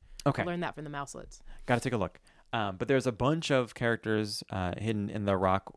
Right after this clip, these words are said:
Speaker 1: work, so feel free to ask a ca-, there's a bunch of cast members, you know, scattered throughout. Just ask
Speaker 2: Yeah.
Speaker 1: them what's around here that I, that I might wanna look at, and I'm sure they'll give you a hint and point you in the
Speaker 2: A
Speaker 1: right
Speaker 2: tour guide.
Speaker 1: direction.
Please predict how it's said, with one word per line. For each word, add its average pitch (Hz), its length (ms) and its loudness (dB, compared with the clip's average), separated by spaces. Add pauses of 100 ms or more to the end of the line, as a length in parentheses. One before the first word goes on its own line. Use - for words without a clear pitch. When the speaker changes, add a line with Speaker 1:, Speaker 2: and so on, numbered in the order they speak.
Speaker 1:
work, 95 360 0
so 95 180 -2
feel 120 240 0
free 110 240 0
to 104 140 2
ask 101 240 -2
a 98 60 -6
ca-, - 140 -6
there's 120 160 2
a 120 40 -2
bunch 123 220 2
of 98 180 -2
cast - 260 -4
members, 90 320 -2
you 107 60 -6
know, 85 320 -2
scattered 95 400 -2
throughout. 92 220 -2
Just - 120 -12
ask 135 180 -2
Speaker 2:
Yeah. 147 120 0
Speaker 1:
them 117 240 -6
what's 127 260 0
around 127 220 -2
here 123 80 -2
that 117 140 0
I, 113 200 0
that 113 140 2
I 110 60 4
might 113 200 0
wanna 110 200 4
look 107 200 0
at, 92 240 -2 (400)
and 110 140 2
I'm 101 80 -2
sure 101 160 0
they'll 92 80 -2
give 92 160 -2
you 92 60 -2
a - 20 -4
hint 95 180 -4
and 90 100 -6
point - 200 -8
you 92 200 -4
in 95 140 -8
the 90 80 -4
Speaker 2:
A 87 40 -6
Speaker 1:
right 87 220 -6
Speaker 2:
tour 170 160 -8
guide. 160 120 -14
Speaker 1:
direction. 101 420 -8